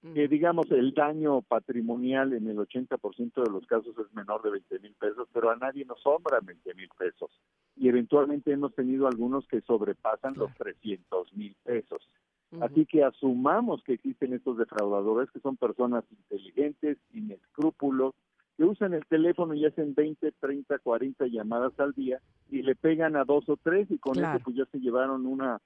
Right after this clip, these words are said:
Speaker 2: una
Speaker 1: Su
Speaker 2: buena
Speaker 1: aguinaldo.
Speaker 2: cantidad de recursos.
Speaker 1: <laughs> Exacto. Eh, ¿qué, qué, qué consejo en todo caso, además de no dar,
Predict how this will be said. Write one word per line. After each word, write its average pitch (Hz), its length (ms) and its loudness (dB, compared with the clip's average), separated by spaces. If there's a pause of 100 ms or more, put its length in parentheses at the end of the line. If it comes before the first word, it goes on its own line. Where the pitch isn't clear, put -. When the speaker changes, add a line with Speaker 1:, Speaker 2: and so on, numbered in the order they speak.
(280)
Speaker 2:
una 135 220 0
Speaker 1:
Su 202 60 0
Speaker 2:
buena 208 120 4 (140)
Speaker 1:
aguinaldo. 285 360 4
Speaker 2:
cantidad 262 140 2
de 247 100 0
recursos. - 580 -2 (180)
Speaker 1:
<laughs> - 840 -6
Exacto. 202 580 0 (320)
Eh, 220 380 6
¿qué, 370 180 0
qué, 359 380 -2
qué 294 880 0
consejo 220 480 0
en 208 80 -2
todo 208 220 0
caso, 185 340 0
además 170 540 2
de 170 160 2
no 165 260 4
dar, 165 320 2